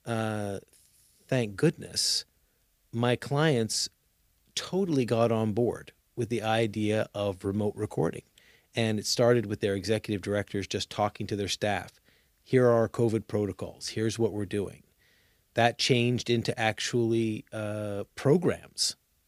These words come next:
and training, and, and, uh, that they would wanna reach out to their membership and say, so it has evolved in the last two years to where, you know, eighty percent of the work that I'm doing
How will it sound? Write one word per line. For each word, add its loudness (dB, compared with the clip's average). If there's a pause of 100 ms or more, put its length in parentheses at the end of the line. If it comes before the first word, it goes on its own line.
(140)
and -2
training, 0 (500)
and, -4
and, -6
uh, -4
that -10
they 0
would -2
wanna -2
reach -4
out 0
to -2
their 2
membership 0 (240)
and -8
say, -4 (200)
so 4 (440)
it 6
has 4
evolved 4
in -4
the -4
last -6
two -2
years -2
to 0
where, 0 (1000)
you 2
know, 0 (500)
eighty 0
percent 0
of 0
the 2
work 0
that 2
I'm 2
doing -2